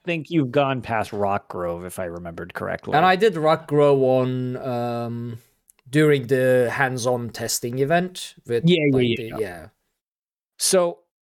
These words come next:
Speaker 1: with this thing, there's a, <laughs> there's basically a puzzle at one point where you fight a chimera,
Speaker 2: Mm-hmm.
Speaker 1: and you have to go into these puzzle, like,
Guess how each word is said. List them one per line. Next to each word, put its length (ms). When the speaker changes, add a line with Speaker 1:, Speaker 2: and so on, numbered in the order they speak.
Speaker 1:
with 260
this 180
thing, 220
there's 200
a, 140
<laughs> 220
there's 200
basically 420
a 60
puzzle 640
at 100
one 200
point 240
where 80
you 80
fight 200
a 40
chimera, 560
Speaker 2:
Mm-hmm. 180
Speaker 1:
and 100
you 60
have 140
to 120
go 220
into 340
these 260
puzzle, 520
like, 360